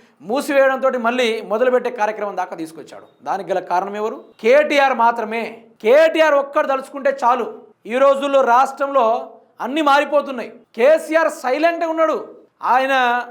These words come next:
ఫామ్ హౌస్లో సైలెంట్గానే ఉన్నాడు. But రాజకీయ వ్యూహాల్ని మన్నుతా ఉన్నాడు. ఫామ్ హౌస్లో ఉండి తన రాజకీయ వ్యూహాలను ఇటు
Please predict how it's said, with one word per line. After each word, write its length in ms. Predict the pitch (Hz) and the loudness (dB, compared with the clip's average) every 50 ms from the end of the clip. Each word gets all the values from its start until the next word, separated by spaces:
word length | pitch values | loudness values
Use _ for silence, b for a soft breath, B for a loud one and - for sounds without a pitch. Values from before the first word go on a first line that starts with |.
| 240 - _ _ _ - 240 | -16 -20 _ _ _ -4 0
ఫామ్ 220 | 233 254 294 320 | 0 2 4 4
హౌస్లో 220 | 311 311 311 311 302 302 262 | 4 4 4 2 -2 -2 -2
సైలెంట్గానే 460 | 247 254 285 302 302 294 302 311 311 294 | -4 -2 -2 -2 -2 0 0 0 0 0
ఉన్నాడు. 240 | 277 285 285 262 208 - - - - - - _ _ _ _ _ 156 | 0 0 0 0 0 -4 -6 -14 -18 -20 -20 _ _ _ _ _ 0
But 240 | 226 285 330 320 320 320 330 - - _ _ _ _ _ _ _ _ - 151 175 202 | 2 2 2 2 0 -4 -14 -18 -20 _ _ _ _ _ _ _ _ -16 -8 -2 0
రాజకీయ 500 | 226 262 294 302 320 294 - 247 269 277 262 208 | 2 2 2 0 -2 -6 -6 -4 0 0 0 0
వ్యూహాల్ని 420 | 240 277 294 262 277 294 285 277 262 | 0 0 0 2 2 2 0 0 -4
మన్నుతా 280 | 254 240 247 240 240 220 214 202 | -4 -4 -4 0 0 0 0 0
ఉన్నాడు. 240 | 202 175 139 127 - - _ _ _ _ _ - | -4 -8 -12 -16 -18 -20 _ _ _ _ _ 0
ఫామ్ 280 | 208 233 269 302 311 311 | 0 2 2 2 4 2
హౌస్లో 260 | 302 302 285 294 285 269 254 269 | 2 2 2 2 2 2 2 0
ఉండి 220 | 277 294 330 339 339 320 320 - - - _ _ _ _ | -2 -2 -2 -2 -2 -6 -10 -16 -20 -20 _ _ _ _
తన 100 | - 240 240 240 240 | -6 -2 0 2 2
రాజకీయ 340 | 269 269 285 254 269 285 269 220 | 2 2 -2 -4 -2 -2 -2 -2
వ్యూహాలను 480 | 247 277 254 262 277 277 277 277 269 240 233 247 254 240 - - - _ _ _ _ - 220 | 0 0 2 2 2 2 2 0 -2 -2 -4 -4 -8 -10 -14 -20 -20 _ _ _ _ -12 -6
ఇటు 100 | 262 | -4